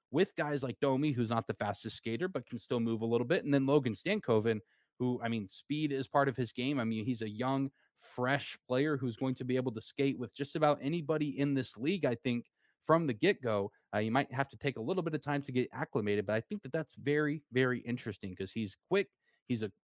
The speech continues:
very excellent goal scorer, as we've seen during his time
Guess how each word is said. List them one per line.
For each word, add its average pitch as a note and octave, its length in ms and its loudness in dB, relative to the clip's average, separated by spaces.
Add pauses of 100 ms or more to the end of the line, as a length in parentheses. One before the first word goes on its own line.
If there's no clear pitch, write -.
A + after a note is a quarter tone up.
(180)
very E3 400 2
excellent C3 440 0
goal B2+ 180 2
scorer, C3 380 2
as A#2+ 240 4
we've B2 180 -2
seen B2+ 420 -2
during A#2+ 260 -4
his A2+ 160 -8
time A#2 380 -2